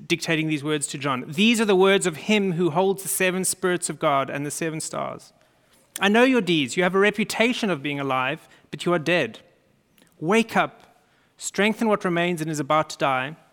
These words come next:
for I have found your deeds unfinished in the sight of my God. Remember, therefore, what you have received and heard. Hold it fast and repent. But if you do not wake up, I will come like a thief,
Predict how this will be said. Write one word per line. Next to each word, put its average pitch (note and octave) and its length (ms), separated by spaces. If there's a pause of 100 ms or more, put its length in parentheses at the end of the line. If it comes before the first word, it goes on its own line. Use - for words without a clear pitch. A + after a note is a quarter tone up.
(600)
for - 140
I - 20
have D3+ 100
found F3+ 260
your F3 100
deeds D#3+ 340
unfinished E3 500
in C#3+ 80
the B2+ 60
sight C#3+ 260
of - 60
my B2+ 160
God. B2+ 340 (1300)
Remember, G#3 440
therefore, G3+ 440
what G3 180
you G3 60
have F3 100
received F#3 380
and F3 100
heard. E3 380 (140)
Hold G#3 360
it A3 80
fast F3+ 460
and E3 100
repent. D#3 540 (760)
But D3+ 120
if - 100
you E3+ 60
do E3 120
not F#3 200
wake E3+ 240
up, - 180 (840)
I D3+ 80
will D3 80
come E3+ 160
like E3 160
a D#3+ 40
thief, - 360